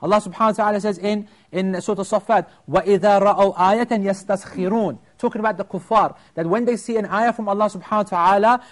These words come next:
they mock at it. That's in Surah As-Saffat. So we know that this is a sifa of the kuffar. Some of the scholars said that, yani, if you want to know what a kabira is, then it is, uh, yani, in another definition of kabira, it is that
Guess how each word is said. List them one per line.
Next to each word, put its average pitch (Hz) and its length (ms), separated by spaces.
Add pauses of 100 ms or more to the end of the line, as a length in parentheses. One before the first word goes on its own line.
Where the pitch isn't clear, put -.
they 185 200
mock 214 320
at 185 200
it. 131 180 (220)
That's 170 160
in 175 80
Surah 196 160
As-Saffat. 175 500 (220)
So - 160
we 208 160
know 277 140
that 220 120
this 240 140
is 220 80
a 185 60
sifa 226 380
of 185 120
the 175 80
kuffar. - 560 (880)
Some 233 200
of 233 80
the 208 60
scholars 240 360
said 226 200
that, 208 180
yani, 202 160
if 196 100
you 190 40
want 233 140
to 208 60
know 233 100
what 214 160
a 196 60
kabira 202 520
is, 220 200 (260)
then 190 220
it 202 240
is, 170 280
uh, 185 60
yani, 180 380
in 175 160
another 190 300
definition 190 420
of 165 100
kabira, 175 420 (220)
it 180 160
is 170 240
that 226 380